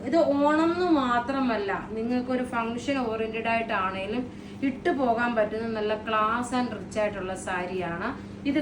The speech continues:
വെബ്സൈറ്റിൽ അവൈലബിൾ ആക്കിയിട്ടുണ്ട്. ഇനി ഇതിന്റെ അടുത്ത കളർ കാണാം. അടുത്ത് നോക്കി, നല്ല ഡാർക്ക് ചോക്ലേറ്റ് കളർ.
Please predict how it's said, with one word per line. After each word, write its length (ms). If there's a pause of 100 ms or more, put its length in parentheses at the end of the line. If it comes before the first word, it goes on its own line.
വെബ്സൈറ്റിൽ 480
അവൈലബിൾ 500 (100)
ആക്കിയിട്ടുണ്ട്. 460
ഇനി 260
ഇതിന്റെ 200
അടുത്ത 340
കളർ 200 (120)
കാണാം. 380 (880)
അടുത്ത് 340
നോക്കി, 200
നല്ല 240 (140)
ഡാർക്ക് 640 (160)
ചോക്ലേറ്റ് 600
കളർ. 240